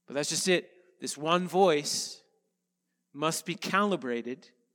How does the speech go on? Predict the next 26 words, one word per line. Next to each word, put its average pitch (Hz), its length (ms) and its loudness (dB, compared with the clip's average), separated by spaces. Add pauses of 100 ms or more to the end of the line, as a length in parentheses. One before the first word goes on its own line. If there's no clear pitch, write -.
(1400)
by 139 160 2
the 156 60 2
Scripture, 156 460 -2 (1500)
by 151 200 8
the 165 120 2
phrase 165 520 2
that 160 140 -4
follows. 151 680 -2 (240)
We 165 120 0
have 160 240 4
one 175 260 4
voice 156 460 0
to - 100 -10
do 156 160 -6
what? - 460 -2
To 165 100 -4
glorify 165 880 2
the 170 140 0
God 147 360 2
and 147 100 -4
Father 143 400 -2
of 143 80 -4
our 147 80 -2
Lord 131 240 -6
Jesus 131 380 -8
Christ. 151 600 -6